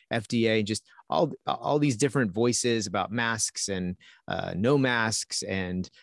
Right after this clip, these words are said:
uh, Omicron, and it's dangerous. The hospitals are full, but they're not full. And,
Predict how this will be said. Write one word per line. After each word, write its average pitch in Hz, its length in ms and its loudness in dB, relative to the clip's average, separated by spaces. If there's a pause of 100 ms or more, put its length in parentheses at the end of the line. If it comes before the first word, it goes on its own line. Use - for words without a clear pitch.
(160)
uh, 87 240 -2 (240)
Omicron, 120 680 2
and 92 200 -4 (140)
it's 104 160 -2
dangerous. 123 580 4
The 110 80 0
hospitals 107 480 -2
are 101 60 -4
full, 160 420 4
but 107 200 0
they're 95 360 0
not 135 280 0
full. 123 500 2
And, 98 340 -4